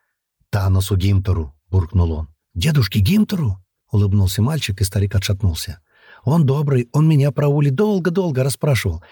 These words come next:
Дедушка Гимтер беспокоился об Ултере". Мальчик засмеялся и протянул руку за письмом. Старик вытер испарину со лба, зыркнул по сторонам и вытащил из рукава маленький кожаный тубус. "Хорошенько спрячь-то!"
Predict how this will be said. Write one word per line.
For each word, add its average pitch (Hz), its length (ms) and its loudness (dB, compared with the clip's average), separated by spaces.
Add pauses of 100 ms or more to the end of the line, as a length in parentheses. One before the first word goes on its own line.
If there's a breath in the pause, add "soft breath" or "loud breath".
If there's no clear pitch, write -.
(200 loud breath)
Дедушка 139 420 0
Гимтер 143 380 0
беспокоился 147 720 -2
об 160 100 -2
Ултере". 101 440 -2 (720)
Мальчик 98 460 0
засмеялся 107 680 -2
и 95 40 -2
протянул 98 440 0
руку 101 200 -2
за 87 120 -2
письмом. 80 460 -4 (600 loud breath)
Старик 185 400 -4
вытер 156 260 0
испарину 135 420 0
со 101 140 -2
лба, 110 240 0
зыркнул 110 360 0
по 101 100 -2
сторонам 143 560 -2 (100)
и 110 120 0
вытащил 147 520 -2
из 139 80 0
рукава 147 380 0
маленький 113 480 0
кожаный 92 380 2
тубус. 80 420 -6 (500 soft breath)
"Хорошенько 107 600 0
спрячь-то!" 117 680 -2